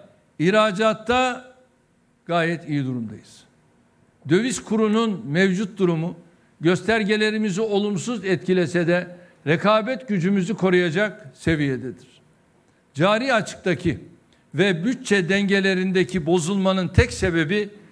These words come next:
tüm dünyada olduğu gibi ülkemizde de kimi kalemlerde beş kat, kimi kalemlerde on kat artan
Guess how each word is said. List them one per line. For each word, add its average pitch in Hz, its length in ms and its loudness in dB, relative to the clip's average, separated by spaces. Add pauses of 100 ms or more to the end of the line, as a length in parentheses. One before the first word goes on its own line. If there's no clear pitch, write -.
(220)
tüm 254 280 0
dünyada 196 460 2
olduğu 202 400 0
gibi 196 520 0 (340)
ülkemizde 208 720 0
de 226 300 -4 (340)
kimi 269 360 -2
kalemlerde 208 960 2 (460)
beş 175 320 -2
kat, 202 300 0 (520)
kimi 247 280 0
kalemlerde 196 920 2 (400)
on 233 280 -2
kat 175 380 -4
artan 220 680 2